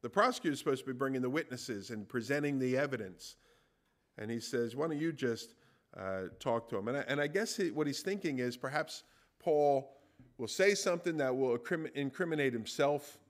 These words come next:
and it'll accomplish his purpose. That's what this Tertullus fellow does. Well, let's continue on. I'm gonna read a lengthy portion starting in verse ten. It says, "Now when the governor had nodded to Paul to speak, Paul replied,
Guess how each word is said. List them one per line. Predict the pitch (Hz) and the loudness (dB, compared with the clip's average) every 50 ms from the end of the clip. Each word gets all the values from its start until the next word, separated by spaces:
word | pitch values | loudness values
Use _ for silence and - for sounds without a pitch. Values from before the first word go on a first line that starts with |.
| _ _ _ _ _ _ _ - _ _ _ _ _ - | _ _ _ _ _ _ _ -20 _ _ _ _ _ -10
and | - 113 113 113 110 107 104 | -4 -2 -2 0 -2 -2 -4
it'll | - 107 113 113 117 117 | -6 -4 -2 0 0 0
accomplish | 113 117 - 127 117 117 120 123 107 - | -2 -2 -2 -2 -2 -2 -2 -4 -6 -4
his | - 113 98 | -8 -8 -8
purpose. | - - 120 107 - - 87 87 - - | -8 -6 -6 -6 -6 -6 -12 -12 -12 -10
That's | - 107 101 - - | -8 -8 -8 -8 -8
what | - 98 95 | -12 -12 -10
this | - 95 - - | -10 -14 -14 -14
Tertullus | - - 90 - - 113 101 98 95 - - | -12 -12 -12 -10 -8 -8 -6 -8 -8 -10 -8
fellow | - 92 92 92 | -8 -6 -6 -6
does. | 92 95 101 95 90 87 - - - _ _ _ _ _ _ _ _ _ _ - - _ - | -6 -6 -6 -6 -6 -10 -14 -18 -20 _ _ _ _ _ _ _ _ _ _ -20 -14 _ 2
Well, | 151 143 139 143 - | 4 6 6 6 4
let's | - 151 151 - | 2 0 0 0
continue | - 156 139 - 170 156 147 143 143 | -2 -4 0 0 0 2 2 4 4
on. | 135 131 120 | 4 4 4
I'm | 117 127 | 2 0
gonna | 143 143 139 135 | 0 0 0 0
read | 135 135 123 | 0 2 2
a | 123 | 2
lengthy | 120 123 131 147 147 147 - 135 | 2 2 0 0 -2 -2 -4 -4
portion | 123 - - 139 131 123 - - 113 107 | -4 -2 0 0 0 0 -2 -6 -8 -10
starting | - - - 143 135 151 156 147 135 | -10 -8 -6 -2 -2 -2 -2 0 -2
in | 131 120 | -2 -2
verse | 120 131 123 120 - | 0 0 -2 -2 -2
ten. | - - 143 131 117 110 110 123 - - - - - - - - | 2 2 4 4 4 2 0 -6 -10 -16 -20 -20 -20 -20 -14 -6
It | - 147 123 | -4 -4 0
says, | 160 165 156 | 2 4 6
"Now | 175 175 | 6 6
when | 175 190 185 | 6 6 4
the | 185 | 4
governor | 175 196 202 220 254 240 220 196 | 6 6 6 6 8 8 8 10
had | 180 185 160 | 8 8 8
nodded | 165 156 156 165 170 175 160 139 | 8 6 8 8 8 6 4 2
to | - 160 151 | 0 -2 -2
Paul | - - 156 147 143 | 0 2 2 2 2
to | 135 127 | 2 0
speak, | - - - - 156 135 123 123 - | -4 -6 0 2 4 4 4 2 0
Paul | - 170 160 165 | 2 4 4 6
replied, | 156 156 - - 147 139 131 131 127 131 127 131 | 6 4 2 4 2 4 6 6 6 4 2 0